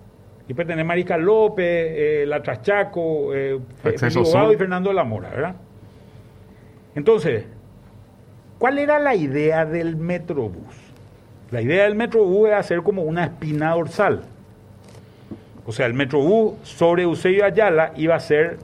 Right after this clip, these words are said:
Speaker 1: el, el bus de tránsito rápido y a eso se le iban a co-, ir conectando otros ramales futuros que iban a hacer.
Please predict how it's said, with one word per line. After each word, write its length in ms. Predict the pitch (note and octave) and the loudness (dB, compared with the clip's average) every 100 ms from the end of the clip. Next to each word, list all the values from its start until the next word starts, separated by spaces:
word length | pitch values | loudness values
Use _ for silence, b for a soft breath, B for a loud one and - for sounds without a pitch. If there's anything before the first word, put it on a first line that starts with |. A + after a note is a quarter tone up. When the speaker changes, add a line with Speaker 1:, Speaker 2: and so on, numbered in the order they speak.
| - | -6
Speaker 1:
el, 260 | D#3 D3 D3+ D3 | -4 -4 -4 -2
el 180 | C3+ A#2+ | -2 0
bus 200 | C#3+ D3+ | -2 -2
de 100 | D#3 | -2
tránsito 500 | - D#3 F3 E3+ F3 | -2 -4 -4 -2 -2
rápido 580 | E3 G#3 G3+ D#3 F3+ G#3+ - - B B B B B B B | 2 2 0 -6 -6 -8 -16 -20 B B B B B B B
y 80 | F3+ | -2
a 100 | E3+ | 0
eso 200 | F3+ G3 | 0 0
se 140 | G3+ | 0
le 80 | G#3 | 0
iban 240 | E3 D#3+ F3+ | 0 -2 -2
a 120 | - | -4
co-, 160 | - G3 F3 | -2 -2 -2
ir 240 | F3 E3+ | -6 -2
conectando 960 | F#3+ G3 F3+ - - G3+ G3+ D3 C#3 C#3 | -2 0 -4 -4 -2 -2 -2 -2 -2 -2
otros 380 | D#3+ D#3+ F#3 E3+ | -2 -2 -2 -2
ramales 560 | D#3+ C#3+ D3+ E3+ D#3+ | -6 -4 -2 -4 -6
futuros 520 | - A#2 - D#3 D3 | -8 -10 -4 -4 -2
que 120 | C3 G#2 | -6 -8
iban 260 | G#2+ A2 | -8 -6
a 40 | G#2+ | -6
hacer. 200 | - | -10